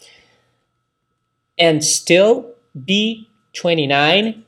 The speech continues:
e ainda ser vinte e nove anos de idade, né? Muito bem. Então, rapidinho ficaria, "Well, can I keep the present and still be twenty-nine?" E o Joey responde, "Come on, Rach", né?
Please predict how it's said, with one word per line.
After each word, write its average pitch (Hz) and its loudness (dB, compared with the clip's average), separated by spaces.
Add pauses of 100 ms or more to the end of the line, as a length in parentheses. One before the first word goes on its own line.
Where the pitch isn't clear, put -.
(120)
e 190 -4
ainda 180 0
ser 156 2
vinte 156 -8
e - -6
nove 147 -4
anos 165 2
de 147 -2
idade, 156 2
né? 170 -6 (1160)
Muito 180 -8
bem. - -2 (140)
Então, - 0 (520)
rapidinho 180 -8
ficaria, 143 -6
"Well, 208 2
can 143 -8
I 180 -2
keep 190 -10
the 170 -18
present 202 -2
and 139 -6
still 170 -2
be 160 -8
twenty-nine?" 156 -4 (120)
E 202 -6
o 160 -10
Joey 175 4
responde, 170 -4 (220)
"Come 220 -2
on, 196 -2
Rach", 156 0 (240)
né? 147 -4